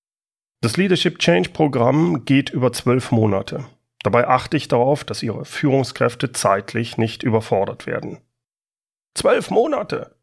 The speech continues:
Ja, der Grund ist, Veränderung braucht Zeit. Und Führung zu lernen ist eine Veränderung.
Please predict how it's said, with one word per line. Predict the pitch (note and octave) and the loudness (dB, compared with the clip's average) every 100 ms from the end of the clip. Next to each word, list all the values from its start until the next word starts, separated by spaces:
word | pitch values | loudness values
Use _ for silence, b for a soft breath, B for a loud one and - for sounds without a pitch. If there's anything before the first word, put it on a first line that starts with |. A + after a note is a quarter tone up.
| _ _ _ _ _ _ | _ _ _ _ _ _
Ja, | D3+ - B B B B _ | 0 0 B B B B _
der | - | -2
Grund | A2+ F3 A3+ - | 4 4 4 2
ist, | G3 - - B B | 0 -2 -10 B B
Veränderung | - - - - A#2+ A2+ A2 G#2+ A#2 C3+ | -6 -2 2 4 4 4 2 2 2 0
braucht | - B2+ - | 2 2 0
Zeit. | - - F#3+ - - - - _ _ | -6 0 0 0 -6 -16 -18 _ _
Und | A#2+ A#2 | -2 -2
Führung | - G3+ E3 C#3 | 0 2 2 0
zu | - | 0
lernen | C#3 G#2+ A2 D3+ - | 2 2 2 0 0
ist | - - - | -2 -2 -6
eine | G2 G2 | -6 -4
Veränderung. | A2+ G#2+ G#2+ - - - | -4 -4 -4 -6 -8 -10